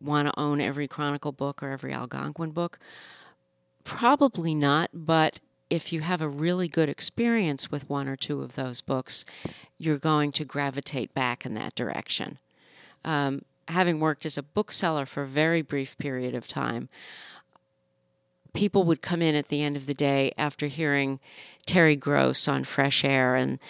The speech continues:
they'd say, "I can't remember the name of the author that was just interviewed, but it was kind of about," and we could, you know, we'd sort of immediately know, or, "Gee, there was a book here yesterday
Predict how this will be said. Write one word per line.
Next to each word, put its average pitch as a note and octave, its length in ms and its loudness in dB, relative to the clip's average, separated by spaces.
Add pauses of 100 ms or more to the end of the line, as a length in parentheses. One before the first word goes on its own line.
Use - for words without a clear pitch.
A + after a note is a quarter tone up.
(280)
they'd D#3+ 160 6
say, F3 180 8
"I D3+ 80 8
can't G#3+ 360 4
remember F3+ 440 6
the D#3 140 2
name D3+ 800 6 (280)
of D3 180 -2
the D#3+ 160 4
author D3+ 440 6
that D3 140 6
was D3+ 180 4
just D3+ 300 4
interviewed, D3 680 6 (380)
but D3+ 120 6
it - 60 6
was D#3 140 4
kind F#3 380 6
of E3+ 120 6
about," C#3+ 640 8 (420)
and D#3+ 360 0
we D3+ 100 2
could, - 260 -4
you D#3 120 -4
know, D3+ 80 0
we'd C#3 200 -4
sort C#3+ 200 2
of - 80 -4
immediately C3 640 2
know, B2+ 460 2
or, C#3 360 2 (320)
"Gee, A3 200 10
there F3 160 10
was D#3 140 10
a D3+ 60 6
book F#3 280 8
here F3 280 4
yesterday D3+ 840 2